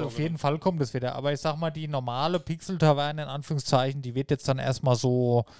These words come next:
Speaker 2: ähm, so wie heute so ein bisschen erzählen, was gibt's Neues, was haben wir erlebt oder haben wir was Neues aus dem Games- und Technikbereich,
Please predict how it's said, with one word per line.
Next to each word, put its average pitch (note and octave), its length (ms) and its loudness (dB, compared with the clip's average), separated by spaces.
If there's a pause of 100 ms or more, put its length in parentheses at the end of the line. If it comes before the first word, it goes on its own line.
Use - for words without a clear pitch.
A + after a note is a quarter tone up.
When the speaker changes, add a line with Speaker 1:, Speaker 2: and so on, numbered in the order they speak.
(560)
Speaker 2:
ähm, B2 260 0
so C#3 160 6
wie E3 140 4
heute F#3 400 2
so E3+ 100 -2
ein E3 80 -4
bisschen E3+ 320 -2
erzählen, F#3+ 520 0
was D#3+ 180 -2
gibt's - 200 -2
Neues, F3+ 440 4
was D3+ 160 2
haben D3+ 80 2
wir D3+ 80 4
erlebt E3 460 -4
oder C#3 280 6
haben D3+ 120 -4
wir E3 120 -2
was D3 160 -2
Neues D#3+ 460 4
aus C#3 140 -2
dem C#3 120 -4
Games- D#3 320 0
und D3 80 -2
Technikbereich, D3 840 0